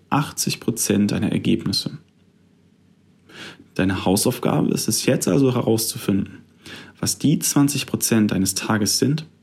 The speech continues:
die schlussendlich für den Erfolg und den Fortschritt in deinem Leben sorgen, und dich dann auf diese zu fokussieren und im Anschluss die restlichen achtzig Prozent zu überprüfen, um zu schauen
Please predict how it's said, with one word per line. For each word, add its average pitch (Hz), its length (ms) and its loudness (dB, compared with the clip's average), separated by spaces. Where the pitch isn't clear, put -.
die - 80 -2
schlussendlich - 800 0
für - 80 -4
den 113 180 2
Erfolg - 580 -2
und - 140 2
den 120 100 4
Fortschritt - 540 0
in - 100 0
deinem 95 220 4
Leben - 260 4
sorgen, 98 460 0
und 113 120 2
dich - 180 -6
dann 135 400 2
auf 117 160 -6
diese 135 380 4
zu 131 120 -2
fokussieren - 680 0
und 107 120 0
im - 140 2
Anschluss - 520 0
die - 80 -2
restlichen - 560 -2
achtzig - 480 -2
Prozent - 540 -4
zu - 140 -2
überprüfen, 127 520 2
um 113 120 2
zu - 100 -4
schauen 107 520 0